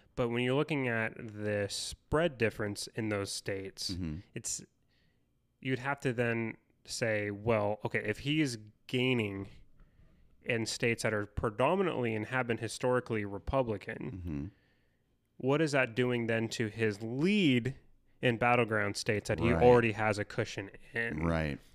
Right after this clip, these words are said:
Speaker 1: States like North Carolina, Arizona, Pennsylvania, Wisconsin, Michigan.
Speaker 2: Mm-hmm.
Speaker 1: He's increasing his lead in popularity in those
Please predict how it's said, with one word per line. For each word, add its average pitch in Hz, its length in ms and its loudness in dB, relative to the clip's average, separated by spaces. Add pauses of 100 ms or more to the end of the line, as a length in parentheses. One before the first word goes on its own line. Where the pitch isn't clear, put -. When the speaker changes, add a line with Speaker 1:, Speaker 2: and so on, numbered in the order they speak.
(160)
Speaker 1:
States - 260 -2
like 107 140 -2
North 113 240 -2
Carolina, 104 680 -2 (180)
Arizona, 104 760 -4
Pennsylvania, 101 640 -6
Wisconsin, 95 640 -6
Michigan. - 560 -6
Speaker 2:
Mm-hmm. 73 160 -6 (840)
Speaker 1:
He's 135 240 -2
increasing 135 840 -2
his 104 440 -4
lead 104 360 -8
in 104 120 -8
popularity 101 680 -2
in 98 100 -8
those 95 240 -8